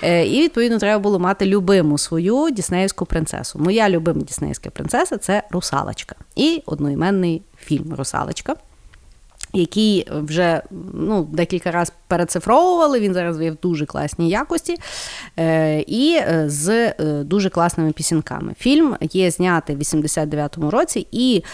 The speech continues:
що цікаво, він започаткував, е, період в діснеївському, в діснеївській історії, який називається Редес-, Ренесанс Діснея. Виявляється, коли помер сам Уолт Дісней,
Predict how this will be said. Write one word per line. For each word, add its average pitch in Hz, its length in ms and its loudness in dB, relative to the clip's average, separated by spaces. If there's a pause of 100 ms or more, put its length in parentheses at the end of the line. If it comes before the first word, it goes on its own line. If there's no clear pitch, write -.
(220)
що - 180 -2
цікаво, 277 560 2
він 233 200 0
започаткував, 185 880 0 (120)
е, 151 680 -2
період 180 500 2 (100)
в 147 140 -10
діснеївському, 147 1120 -2
в - 40 -10
діснеївській 156 520 -2
історії, 269 300 0
який 202 180 -2
називається 165 600 0
Редес-, 156 540 -4
Ренесанс 175 560 2
Діснея. 165 520 -2
Виявляється, 170 460 0
коли 180 200 0
помер 165 420 -2 (300)
сам 147 480 2
Уолт 165 260 0
Дісней, 302 520 2